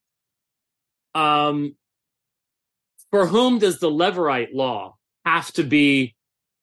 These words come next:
applied? Um, all sorts of stuff like this. And so in the Mishnah,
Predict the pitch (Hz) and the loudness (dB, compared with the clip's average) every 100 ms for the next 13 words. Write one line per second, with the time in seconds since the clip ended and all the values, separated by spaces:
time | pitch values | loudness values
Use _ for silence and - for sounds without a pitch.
0 | _ - 135 147 127 92 87 _ _ _ | _ -8 -4 0 -2 -4 -12 _ _ _
1 | _ _ _ _ _ _ _ _ _ - | _ _ _ _ _ _ _ _ _ 0
2 | 160 151 147 143 139 135 - _ _ _ | 2 2 2 0 0 -4 -10 _ _ _
3 | _ _ _ _ 220 277 254 220 160 131 | _ _ _ _ 0 2 4 2 2 -2
4 | 160 139 123 120 101 95 - - _ _ | -2 -2 -4 -6 -10 -12 -16 -18 _ _
5 | _ _ _ _ _ - 165 170 - 208 | _ _ _ _ _ -6 -2 0 2 4
6 | 185 165 - _ _ _ _ _ _ _ | 4 2 -2 _ _ _ _ _ _ _
7 | - 208 233 214 240 - 185 135 123 143 | -4 0 2 2 2 -2 -4 -2 -2 -6